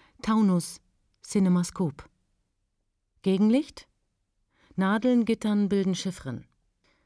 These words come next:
Es beginnt mit einem Aus- und Aufatmen von Kiefern,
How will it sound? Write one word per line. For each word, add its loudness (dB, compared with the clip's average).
Es -8
beginnt -2
mit -4
einem 0
Aus- -6
und -10
Aufatmen -6
von -8
Kiefern, -6